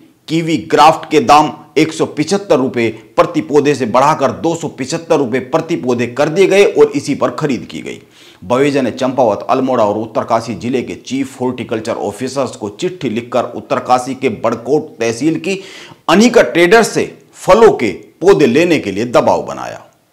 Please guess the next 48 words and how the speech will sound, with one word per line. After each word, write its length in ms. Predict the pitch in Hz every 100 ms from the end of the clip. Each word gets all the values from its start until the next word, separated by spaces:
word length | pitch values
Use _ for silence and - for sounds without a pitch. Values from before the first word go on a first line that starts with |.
| _ _ _ -
शासन 380 | 131 127 127
स्तर 240 | 117 117 131
की 140 | 127
जांच 300 | 117 127 131
में 120 | 123
पता 180 | 123 117
चला 260 | 123 127 135
कि 320 | 143 131 - _ -
अनिका 320 | 123 131 127
ट्रेडर्स 560 | - 131 139 143 - 113
नाम 240 | 117 139
की 140 | 139
कोई 280 | 120 - 135
नर्सरी 560 | 123 120 135 156 156 151 - _ 165
उस 200 | 160 -
पते 200 | 143 151
पर 160 | 110 101
है 200 | 135 151
ही 180 | 175
नहीं 280 | 170 151 160 - -
जिस 220 | 143 156
पते 300 | - 113 113
को 180 | - 131
दर्शाया 460 | 127 - 123 92
गया, 240 | 90 92 120
दिया 260 | 117 120
गया 220 | 82 73 62
है। 220 | - 92
जांच 300 | 131 135 139
में 120 | 123
यह 100 | 117
भी 100 | 110
पता 200 | 107 110
चला 240 | 113 135
कि 240 | 139 101 90 - - 120
अनिका 280 | 139 127
ट्रेडर्स 500 | 117 127 139 147 - -
उत्तरकाशी 580 | 113 131 113 120 123 120
के 100 | 113
बड़कोट 520 | 92 107 - 127 113
में 120 | 104
है, 200 | 131 151
लेकिन 320 | 156 120 127
वहां 260 | 117 107 107
उसकी 400 | 104 107 - 117
नर्सरी 480 | 131 123 - 76 120
नहीं 320 | 139 101 -
है। 140 | -